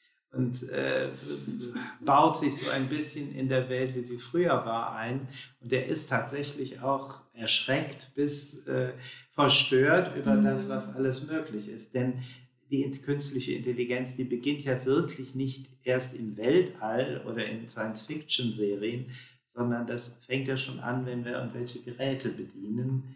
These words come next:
Speaker 1: die uns dann antworten oder nicht antworten, wenn Kommunikationen zusammenbrechen oder, ähm, Möglichkeiten, seine Arbeit,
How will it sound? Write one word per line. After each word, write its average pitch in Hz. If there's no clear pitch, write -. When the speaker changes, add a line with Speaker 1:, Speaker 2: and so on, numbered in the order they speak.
Speaker 1:
die 123
uns 123
dann 123
antworten 131
oder 120
nicht 131
antworten, 117
wenn 117
Kommunikationen 123
zusammenbrechen 131
oder, 127
ähm, 135
Möglichkeiten, 135
seine 120
Arbeit, 139